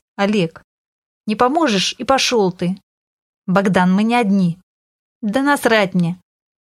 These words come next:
заорал красавчик, напоминая сейчас Шизика. Что там говорила Евгения? Ее муж не лечит ненормальных? Хотелось бы верить. Хотя какая мне разница?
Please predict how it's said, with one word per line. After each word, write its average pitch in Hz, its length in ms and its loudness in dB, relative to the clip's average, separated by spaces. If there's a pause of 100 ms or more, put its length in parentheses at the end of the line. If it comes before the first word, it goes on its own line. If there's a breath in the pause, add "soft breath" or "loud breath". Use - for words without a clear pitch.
заорал 185 440 0
красавчик, 190 760 -4
напоминая 202 580 -2
сейчас 185 320 -2
Шизика. 180 600 -4 (1000)
Что - 260 -8
там 233 200 -2
говорила 240 400 2
Евгения? 214 720 -2 (640)
Ее 202 400 -2
муж 220 340 -2
не 220 140 -2
лечит 226 380 -4
ненормальных? 226 880 -2 (440)
Хотелось 226 460 -2
бы 262 120 -2
верить. 202 420 -2 (840)
Хотя - 300 -8
какая 226 320 -2
мне 196 140 0
разница? 180 600 -2